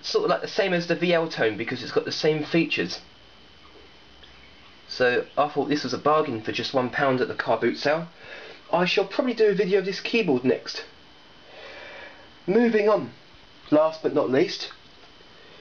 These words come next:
yes, the P S S one twenty that I also bought at a pound,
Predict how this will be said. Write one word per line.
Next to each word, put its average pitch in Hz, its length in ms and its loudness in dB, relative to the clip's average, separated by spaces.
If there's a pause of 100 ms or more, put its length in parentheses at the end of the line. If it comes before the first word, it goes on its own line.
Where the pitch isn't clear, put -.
(300)
yes, - 280 0
the 156 80 -2
P 196 220 -2
S 170 400 0
S 160 340 0
one 165 220 2
twenty 175 380 -2
that 123 100 4
I 143 80 4
also 180 320 0
bought 131 320 -2
at - 60 2
a - 40 -8
pound, 117 520 -2